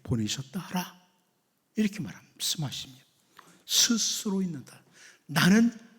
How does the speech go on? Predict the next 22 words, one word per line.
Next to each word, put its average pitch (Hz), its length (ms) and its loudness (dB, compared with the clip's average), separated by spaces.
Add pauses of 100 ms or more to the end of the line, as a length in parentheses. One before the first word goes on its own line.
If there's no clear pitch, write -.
(220)
스스로 - 680 2
있는 170 360 2
자니라." 110 540 -8 (760)
여러분, 196 180 8
이거 175 560 4
영어 170 220 6
성경으로 160 480 6
보면 143 420 4 (1300)
"I 160 180 6
am 175 400 2 (160)
who 233 520 0
I 139 180 4
am" 131 420 4 (880)
혹은 208 380 6 (720)
"I 170 180 6
am 190 480 2
that 190 260 2 (200)
I 170 180 4 (140)
am" 151 340 2 (140)
이렇게 226 200 4
번역을 131 380 -4
했습니다. - 340 -10